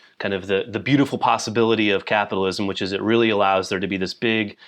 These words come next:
you know, working middle class, achieving the American dream, you know, upward mobility and these kinds of things,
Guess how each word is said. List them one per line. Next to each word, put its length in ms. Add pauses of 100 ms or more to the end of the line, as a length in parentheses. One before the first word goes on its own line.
(220)
you 80
know, 100
working 680 (320)
middle 260
class, 760 (560)
achieving 440
the 60
American 380
dream, 560 (400)
you 120
know, 300
upward 280
mobility 640
and 100
these 140
kinds 200
of 120
things, 500